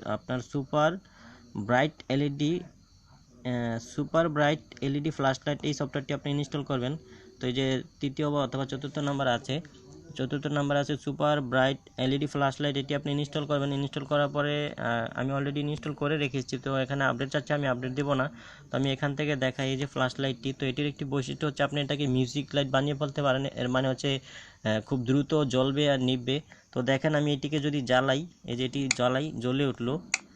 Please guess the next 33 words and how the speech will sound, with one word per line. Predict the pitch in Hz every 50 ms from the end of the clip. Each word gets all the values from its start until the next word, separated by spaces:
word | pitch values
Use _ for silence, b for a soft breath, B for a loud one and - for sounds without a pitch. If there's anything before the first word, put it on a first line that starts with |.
| B B B B - -
তারপর | 123 113 135 135
নিভাই, | 135 139 131 127 139 156 160
নিভে | 151 131 123 127 127
গেল। | 120 123 123 131
তো | 135 - 143
এটি | 135 135 135 156 143
কিভাবে | 147 156 147 156 156 156 160
বানাবেন? | 147 143 143 143 160 160 151 147 147
তো | 143 - 139
দেখেন, | 127 135 135 131 - 143 143 151
আমি | 131 135 139 135
ফ্ল্যাশ | 127 135 135 127 - -
লাইটটি | 143 131 - 147 131
জ্বালাই, | 113 123 123 127 131 131
তারপরে | - 135 123 123 131 131 127
যে | - - - - -
এটাকে | 139 147 143 156 151 147 - 160 147
একটু | 139 - 151
টেনে | - - 147 139 156
দেই, | 131 131 135 160 B B B B B B B B B - -
তো | 135
দেখেন | 123 131 131 - 143 143
এই | 143
যে | 139 143
জ্বলতেছে, | 117 127 131 131 127 151 139 - 156
নিভতেছে। | 143 135 123 - - 131 120 - 127 147 190 - -
তো | - 135
এটা | 143 127 - 160
আপনি | 151 - - 170
অনেক | 165 165 160 170 190 185 147 131
বাড়িয়ে | 143 139 139 139
নিতে | 143 143 135 156
পারবেন, | 139 139 135 127 131 135